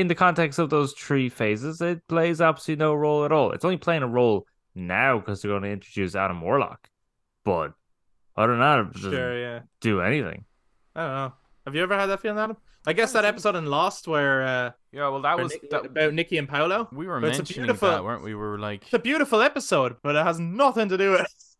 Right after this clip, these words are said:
Speaker 3: Yeah, I think that
Speaker 1: <laughs>
Speaker 3: was wh-, we, we did reference that, didn't we? And
Speaker 1: Yeah.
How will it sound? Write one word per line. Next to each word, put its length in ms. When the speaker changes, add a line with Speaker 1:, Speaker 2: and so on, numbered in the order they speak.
Speaker 3:
Yeah, 260
I 80
think 180
that 0
Speaker 1:
<laughs> 120
Speaker 3:
was 140
wh-, 240
we, 180
we 140
did 180
reference 340
that, 180
didn't 220
we? 320
And 400
Speaker 1:
Yeah. 180